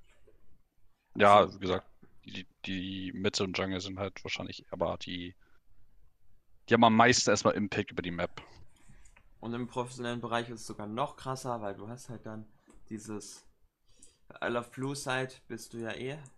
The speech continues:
Speaker 2: äh, pickst du ja eh die starke Botlane.
Speaker 1: Mhm.
Speaker 2: Und wenn du die starke Botlane hast, dann bekommst du eigentlich die Pressure und dann kannst du für die
Speaker 1: Ja.
Speaker 2: Drakes spielen. Aber Drakes sind im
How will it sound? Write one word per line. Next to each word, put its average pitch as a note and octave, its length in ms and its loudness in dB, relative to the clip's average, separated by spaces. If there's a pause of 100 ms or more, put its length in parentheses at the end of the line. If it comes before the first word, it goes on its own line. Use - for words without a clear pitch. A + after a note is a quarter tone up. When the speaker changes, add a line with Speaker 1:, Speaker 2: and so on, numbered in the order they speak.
(220)
Speaker 2:
äh, G#2+ 480 -6 (360)
pickst - 280 -10
du A2+ 40 -6
ja A2 80 -6
eh B2 120 -6
die C3+ 120 -8
starke A#2+ 460 -4
Botlane. A2+ 680 -6 (840)
Speaker 1:
Mhm. G2+ 100 -8
Speaker 2:
Und A2 640 -6
wenn A2+ 200 -4
du A2 200 -8
die G#2+ 160 -8
starke A2+ 340 -10
Botlane A2+ 440 -6
hast, A2+ 220 -10
dann A2 100 -8
bekommst A2+ 380 -10
du G#2+ 40 -4
eigentlich A2 240 -8
die - 160 -20
Pressure C3 600 -6
und G#2+ 400 -8
dann G#2+ 220 -6
kannst G#2+ 280 -12
du A2 60 -16
für A2 100 -18
die A2 60 -14
Speaker 1:
Ja. G#2+ 80 -12
Speaker 2:
Drakes C#3+ 400 -4
spielen. C3+ 360 -6 (420)
Aber B2 200 -4
Drakes A#2 640 -6 (360)
sind C#3 260 -6
im C#3 220 -8